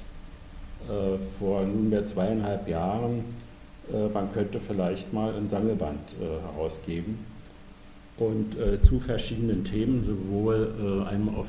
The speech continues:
die Geschichte, äh, des D G B, ins-, also insgesamt in, seit neunzehnhundertfünfundvierzig.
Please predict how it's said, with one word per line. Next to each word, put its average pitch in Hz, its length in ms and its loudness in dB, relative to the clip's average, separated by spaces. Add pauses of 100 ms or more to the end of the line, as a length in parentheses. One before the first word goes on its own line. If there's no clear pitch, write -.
die 107 60 -4
Geschichte, 135 580 -2 (880)
äh, 123 60 -2
des 120 180 0
D 120 140 2
G 117 160 2
B, 117 260 4
ins-, 110 300 0
also 107 240 0
insgesamt 104 600 4
in, 101 160 0
seit 95 220 0
neunzehnhundertfünfundvierzig. 98 1120 0